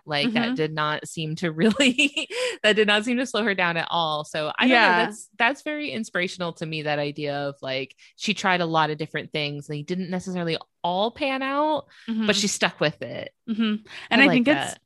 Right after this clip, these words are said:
Speaker 2: it's really interesting too, to listen to it in, in the context of Enrica Calabresi. Like,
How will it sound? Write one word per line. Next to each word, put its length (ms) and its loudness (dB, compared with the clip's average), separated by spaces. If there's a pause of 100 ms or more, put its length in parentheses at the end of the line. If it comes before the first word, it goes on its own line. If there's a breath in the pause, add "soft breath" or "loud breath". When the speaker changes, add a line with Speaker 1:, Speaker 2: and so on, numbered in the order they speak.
(100)
Speaker 2:
it's 220 2
really 200 4
interesting 300 2
too, 200 0
to 80 -4
listen 280 -2
to 160 2
it 80 0
in, 240 -2
in 160 0
the 400 -4 (580)
context 600 0
of 180 2
Enrica 460 2
Calabresi. 800 -2
Like, 280 -2